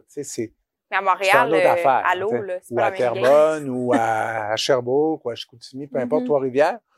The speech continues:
Speaker 1: On a, nous, on a quatre qui sont arrivés, là,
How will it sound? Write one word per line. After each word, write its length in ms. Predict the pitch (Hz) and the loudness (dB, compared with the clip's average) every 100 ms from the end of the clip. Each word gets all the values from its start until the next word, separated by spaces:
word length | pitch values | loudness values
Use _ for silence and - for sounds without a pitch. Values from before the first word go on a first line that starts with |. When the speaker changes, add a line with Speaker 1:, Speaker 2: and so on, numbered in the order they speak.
| _ 120 | _ -10
Speaker 1:
On 120 | 127 | -6
a, 100 | 143 - 120 | -6 -8 -20
nous, 160 | 123 151 | -16 -10
on 160 | 147 127 | -10 -6
a 140 | 117 | -8
quatre 340 | - 156 151 _ _ | -6 -6 -6 _ _
qui 80 | - | -14
sont 200 | 120 120 | -10 -6
arrivés, 400 | 117 117 127 143 | -6 -6 -10 -8
là, 360 | 123 120 110 | -6 -6 -8